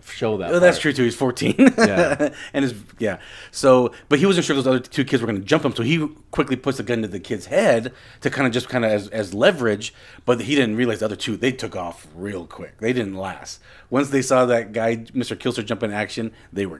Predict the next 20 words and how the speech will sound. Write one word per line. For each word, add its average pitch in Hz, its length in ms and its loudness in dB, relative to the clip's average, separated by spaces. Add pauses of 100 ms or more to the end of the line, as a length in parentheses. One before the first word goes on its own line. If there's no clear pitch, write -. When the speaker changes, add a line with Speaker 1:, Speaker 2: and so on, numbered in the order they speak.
Speaker 2:
gone. 82 440 -10
Speaker 1:
Well, 117 220 -6
yeah, 107 160 -8
I 131 100 -4
think 135 280 -4 (340)
when 107 180 -6
kids 120 320 2
are 104 80 -2
doing 107 340 -2
stupid 104 320 -8
shit 107 160 -4
like 95 160 -6
this, 113 160 -6
they're 120 140 2
not 123 160 0
prepared 104 500 -2
for 85 140 -10
fighting 85 400 -4
back. 76 220 -8
Speaker 2:
<laughs> 151 100 0